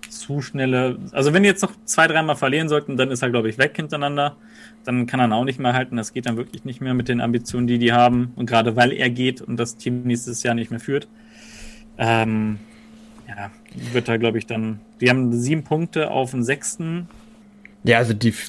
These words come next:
Speaker 2: für die ist eigentlich mindestens Europa League das Ziel, also wenn nicht sogar Champions League wieder. Also von daher,
Speaker 1: Wobei
Speaker 2: ja, ist es schon ein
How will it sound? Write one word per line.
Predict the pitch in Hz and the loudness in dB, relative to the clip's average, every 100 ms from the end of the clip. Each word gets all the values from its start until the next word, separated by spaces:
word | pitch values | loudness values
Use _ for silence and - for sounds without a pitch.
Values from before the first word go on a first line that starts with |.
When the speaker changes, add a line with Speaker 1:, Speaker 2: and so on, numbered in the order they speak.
| - _ - | -16 _ -2
Speaker 2:
für | 113 | 0
die | 113 127 | 6 8
ist | 139 107 | 8 8
eigentlich | 123 127 123 127 123 - - | 4 4 6 6 6 2 0
mindestens | 120 147 139 139 113 | 4 6 6 4 4
Europa | 120 127 131 117 | 4 4 4 4
League | 113 117 - - - | 4 0 -4 -14 -6
das | 113 - | -6 -2
Ziel, | - 117 113 | 2 4 4
also | 120 120 120 | 2 0 0
wenn | |
nicht | 123 123 | 0 0
sogar | 123 120 | 0 0
Champions | 127 127 120 | 0 -2 -2
League | 120 120 | -4 0
wieder. | 117 117 123 - - - - - - - - | 2 2 2 -6 -20 -18 -20 -20 -20 -20 -20
Also | - 123 110 117 113 113 - | -2 2 6 8 8 6 0
von | - 120 | -2 2
daher, | 113 117 123 123 123 120 | 6 6 6 4 4 4
Speaker 1:
Wobei | 120 - - - | 2 -4 -14 2
Speaker 2:
ja, | 131 127 107 - _ - | 4 4 2 -4 _ -20
ist | - 127 | -14 -10
es | 131 | -6
schon | - 135 | 0 0
ein | 127 | 0